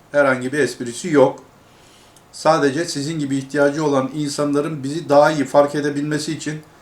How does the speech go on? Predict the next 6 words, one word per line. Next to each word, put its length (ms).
YouTube'un 420
ana 240
sayfasına 720
düşmede 600
yarar 340
gösteriyor. 580